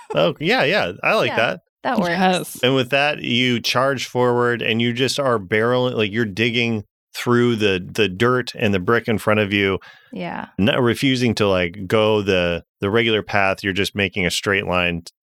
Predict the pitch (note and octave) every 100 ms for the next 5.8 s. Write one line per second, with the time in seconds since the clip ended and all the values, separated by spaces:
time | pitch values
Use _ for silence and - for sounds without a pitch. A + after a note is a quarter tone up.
0 | - B2 G2 F#2 A2 G2+ F#2+ F2+ F2 F2+
1 | E2+ D#2+ E2+ - _ _ - F#2 F2 F2+
2 | E2+ D#2 E2 D#2+ - A#3 A#3 A3+ G3+ G3
3 | G3 A3 A3 G#3+ - F#3 F3 F#3 E3+ F3+
4 | F3+ F3 E3 E3+ D#3 - F3+ D#3+ E3+ E3
5 | D3 D#3 E3 D#3 D3 D3 C#3 C#3